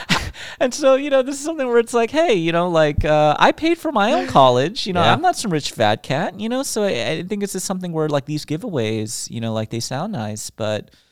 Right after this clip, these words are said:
Speaker 1: you know, and it's great if Jeff Bezos can pay for it, but let's be realistic here.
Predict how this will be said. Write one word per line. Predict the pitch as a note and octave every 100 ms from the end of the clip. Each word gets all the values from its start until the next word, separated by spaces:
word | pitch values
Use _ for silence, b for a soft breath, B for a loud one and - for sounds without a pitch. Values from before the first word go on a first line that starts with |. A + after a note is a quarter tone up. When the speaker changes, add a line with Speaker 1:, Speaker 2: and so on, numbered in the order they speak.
| b b
Speaker 1:
you | A#2
know, | A2+ G#2+ G#2 -
and | A#2
it's | A#2 -
great | - C3
if | C#4+
Jeff | - A2
Bezos | - G#2+ G3+ -
can | G#2+
pay | G2 G2
for | - A2
it, | A#2+
but | - G#2+ G#2+
let's | B2
be | - D3+
realistic | E3 A#3+ - -
here. | - -